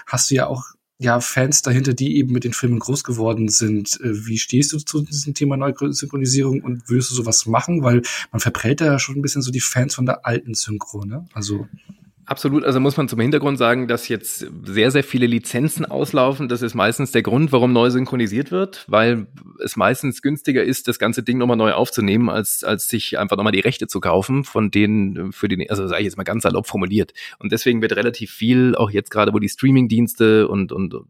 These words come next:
Speaker 2: so alles Mögliche vollpacken müssen, ihr Programm halt, wird da relativ viel nochmal auf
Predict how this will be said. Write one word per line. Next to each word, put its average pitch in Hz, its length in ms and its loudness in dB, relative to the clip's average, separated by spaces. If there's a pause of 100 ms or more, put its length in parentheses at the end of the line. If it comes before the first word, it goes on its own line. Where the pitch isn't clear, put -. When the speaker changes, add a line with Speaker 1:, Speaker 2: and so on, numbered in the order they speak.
(340)
Speaker 2:
so 107 200 -6
alles 107 280 -2
Mögliche 101 540 2
vollpacken 101 500 0
müssen, 95 260 -4
ihr 101 100 -6
Programm 101 340 0
halt, - 240 -8 (300)
wird 98 140 2
da 98 40 4
relativ 117 340 0
viel 120 180 0
nochmal 104 240 -2
auf - 340 -2